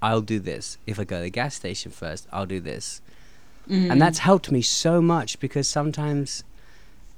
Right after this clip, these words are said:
Speaker 1: it comes down to that is a big stressor, and it's, like, in-, inflicting all this stress in my head, and it, it allows me to just think it through, and I'm done.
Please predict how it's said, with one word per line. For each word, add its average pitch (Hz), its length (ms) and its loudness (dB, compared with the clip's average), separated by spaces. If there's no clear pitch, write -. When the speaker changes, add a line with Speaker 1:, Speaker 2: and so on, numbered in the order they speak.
Speaker 1:
it 131 140 0
comes 147 320 4
down 131 400 4
to - 200 0
that 127 380 0
is 110 180 -4
a - 120 -8
big 131 340 -2
stressor, 156 720 0
and 107 140 0
it's, - 160 -6
like, 104 300 -4
in-, 123 260 0
inflicting 123 580 0
all 135 120 2
this 113 160 -4
stress - 600 -2
in 123 140 8
my 143 160 8
head, 156 360 2
and 117 380 -2
it, 117 140 -6
it 120 200 -4
allows 123 520 6
me 110 160 4
to 95 100 -2
just - 300 -8
think 175 180 2
it - 120 -4
through, 131 340 2
and 110 120 -2
I'm 101 100 0
done. 95 360 -4